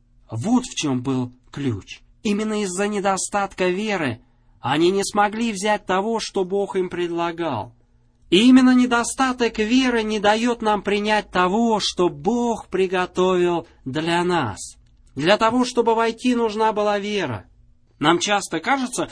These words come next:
что мы можем войти туда только посредством своих дел. «О, если бы я был достаточно хорошим и добрым!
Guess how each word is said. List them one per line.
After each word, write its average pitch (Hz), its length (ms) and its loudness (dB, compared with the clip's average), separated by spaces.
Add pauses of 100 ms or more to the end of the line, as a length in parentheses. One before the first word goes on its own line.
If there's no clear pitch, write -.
(140)
что 208 200 0
мы 226 120 -2
можем 220 340 -2
войти 196 360 0
туда 226 260 -2
только 208 340 -2
посредством 214 800 -4
своих 240 480 -2
дел. 262 400 -2
«О, 208 220 4
если 269 500 -4
бы 226 140 -2
я 214 280 0
был 208 240 -2
достаточно 180 840 -4
хорошим 151 640 -4
и 151 40 -6
добрым! 127 460 -8